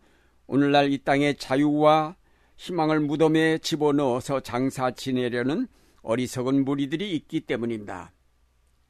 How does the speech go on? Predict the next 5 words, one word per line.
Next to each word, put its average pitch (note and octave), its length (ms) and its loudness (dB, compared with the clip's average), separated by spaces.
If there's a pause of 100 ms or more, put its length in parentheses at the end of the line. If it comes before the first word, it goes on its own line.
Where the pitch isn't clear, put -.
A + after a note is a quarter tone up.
(420)
그러나 B2+ 420 -4 (840)
이천 F#3 380 -2
년 F3+ 240 4
전 G#2+ 340 0
무덤문을 D#3 720 2